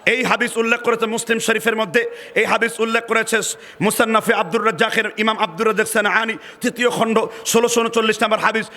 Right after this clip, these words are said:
মুসলিমের সনদে যেহেতু রয়েছে, আর ইমাম নববী রাহিমাহুল্লাহ তিনি দাবি করেছেন মুসলিম শরীফের ব্যাখ্যা গ্রন্থে, ইমাম বুখারী এবং ইমাম মুসলিম দুইজনে মিলে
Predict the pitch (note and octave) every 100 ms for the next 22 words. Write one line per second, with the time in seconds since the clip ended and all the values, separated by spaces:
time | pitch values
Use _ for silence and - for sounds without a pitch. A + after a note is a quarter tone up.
0 | - D#3+ A3+ - A3+ A3 - A3 A3+ A3
1 | A3 A3+ A3 A3 A3 A3+ - - D#3+ G3+
2 | A#3+ A#3 A3 A#3+ A3+ A3+ A3+ A#3 A3 A#3
3 | A3 G#3 - - A#3 A3 A3+ A3+ A#3 A3+
4 | A#3 A3 - A3+ - A3+ G#3 G3+ A3 A3
5 | G3+ G3+ A3+ - - - F3 A3+ A3 G3
6 | G#3 A3+ A3+ A3 A3 G#3+ A3 G#3+ A3 -
7 | A3+ G3 - B2+ G3 G#3 A3+ A3+ A3+ A3